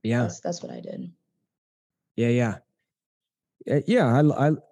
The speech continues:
Speaker 1: I think that's the right choice, right? 'Cause, y-, you know, having your heart set on one school, that's, and, and Syracuse, and let's be honest, Syracuse and Northwestern and those top programs, like, they're very, very challenging. Like, they get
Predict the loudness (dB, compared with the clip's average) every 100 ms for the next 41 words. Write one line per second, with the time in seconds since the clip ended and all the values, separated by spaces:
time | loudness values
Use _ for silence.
0 | -4 0 0 0 -2 -4 -6 -6 -6 -8
1 | -8 -8 -8 -10 -8 -10 -10 -12 -6 -4
2 | -2 -2 -2 -2 -4 -6 -10 -10 -14 -14
3 | -12 -8 -6 -6 -4 -2 0 0 -4 -6
4 | -4 -4 -4 -8 0 0 2 0 0 -2
5 | -4 -4 -4 -4 -4 -4 -4 -4 -6 -4
6 | -6 -6 -8 -8 -8 -8 -8 -10 -8 -8
7 | -10 -8 -4 -4 -4 -4 -4 -4 -6 -4
8 | -2 -2 0 0 0 -6 -6 -2 -2 -2
9 | -6 -10 -6 -4 -2 -4 -6 -8 -10 -12
10 | -12 -8 -6 -2 2 4 4 0